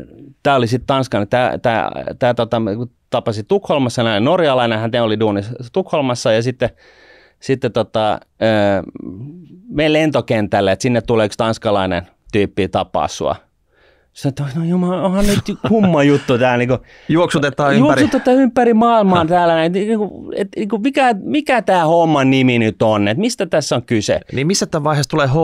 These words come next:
Speaker 2: R ja keskustelee näistä jostain, niinku,
Speaker 1: Niin.
Speaker 2: käytännön asioista, että, tota,
Speaker 1: Niin, tai
Speaker 2: et
Speaker 1: ed-, edes, niinku, jostain, että, et, niinku, et
Speaker 2: Ku-, et kun tulee kunnollisia
Speaker 1: et mis-
Speaker 2: keskusteluita, nää on tämmösiä, niinku, kahvitapaamisia, niinkö?
Speaker 1: Joo,
Speaker 2: Joo.
Speaker 1: joo. Ja, et, niinku, et, et minkä takia mä tapaan näitä tyyppejä, koska se,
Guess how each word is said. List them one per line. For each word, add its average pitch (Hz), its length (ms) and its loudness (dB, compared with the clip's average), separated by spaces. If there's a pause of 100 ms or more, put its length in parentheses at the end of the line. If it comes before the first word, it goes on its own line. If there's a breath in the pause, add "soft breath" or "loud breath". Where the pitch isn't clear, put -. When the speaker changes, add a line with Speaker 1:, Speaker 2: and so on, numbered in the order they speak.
(120)
Speaker 2:
R 117 40 2
ja 110 60 0
keskustelee 107 600 -2
näistä 110 280 -2
jostain, 117 260 -2
niinku, 120 480 0 (380)
Speaker 1:
Niin. 214 180 0
Speaker 2:
käytännön 160 380 2
asioista, 113 600 0
että, 113 200 -2
tota, 165 280 0
Speaker 1:
Niin, - 120 4
tai 214 240 2
Speaker 2:
et 226 60 2
Speaker 1:
ed-, 240 260 2
edes, 233 280 0
niinku, 233 220 -2
jostain, 214 440 0
että, 180 200 -2
et, 170 160 -6
niinku, - 420 -2
et 143 80 -2
Speaker 2:
Ku-, 196 140 2
et 143 180 -2
kun - 140 -4
tulee 190 160 0
kunnollisia 151 580 0
Speaker 1:
et - 40 4
mis- - 40 -16
Speaker 2:
keskusteluita, 117 580 0
nää 185 100 2
on 175 60 -2
tämmösiä, 185 260 0
niinku, 175 260 -2 (240 loud breath)
kahvitapaamisia, 123 760 0
niinkö? 185 180 4
Speaker 1:
Joo, 98 240 2
Speaker 2:
Joo. 127 160 2
Speaker 1:
joo. 110 200 2
Ja, 180 220 2
et, 180 160 0
niinku, 202 340 0
et, 180 120 -2 (100)
et 160 100 -2 (160)
minkä 214 440 2
takia 180 400 -2
mä 156 80 0
tapaan 151 400 -2
näitä 139 220 -2
tyyppejä, 107 420 0 (140)
koska 175 260 -2
se, 175 120 -4